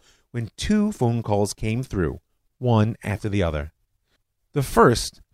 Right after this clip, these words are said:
was from the Israeli embassy in Washington, informing them that Israel had already won the war and, "Thank you, but no thank you. We do not need American assistance." Now just picture it.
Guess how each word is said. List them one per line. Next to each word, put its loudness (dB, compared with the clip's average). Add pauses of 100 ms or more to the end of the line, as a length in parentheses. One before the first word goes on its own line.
was 6
from 2
the 6
Israeli 8
embassy 6
in 2
Washington, 0 (320)
informing 4
them 6
that 4
Israel 6
had 2 (260)
already 6
won 6
the 6
war 8
and, 4 (260)
"Thank 0
you, 0
but -2
no 0
thank 2
you. -2 (180)
We -4
do 0
not 0
need -2 (320)
American 4
assistance." -6 (680)
Now -4
just 2
picture 0
it. -6